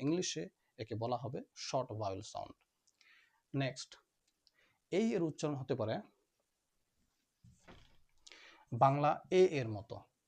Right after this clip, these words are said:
For example, many, any। এখানে এই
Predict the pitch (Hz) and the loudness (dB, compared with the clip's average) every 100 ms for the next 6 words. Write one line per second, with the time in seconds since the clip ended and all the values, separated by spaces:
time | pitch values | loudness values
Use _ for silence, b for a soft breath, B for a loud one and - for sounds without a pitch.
0 | _ _ _ _ - 135 127 131 135 160 | _ _ _ _ -4 -2 0 -2 0 -2
1 | 208 b b b - 139 165 139 104 - | -4 b b b 0 4 4 4 -2 -8
2 | _ _ _ _ _ _ _ _ - 185 | _ _ _ _ _ _ _ _ 0 2
3 | 127 - - _ _ _ B B B 151 | 2 -4 -14 _ _ _ B B B 0
4 | 170 175 - 208 | 2 0 0 2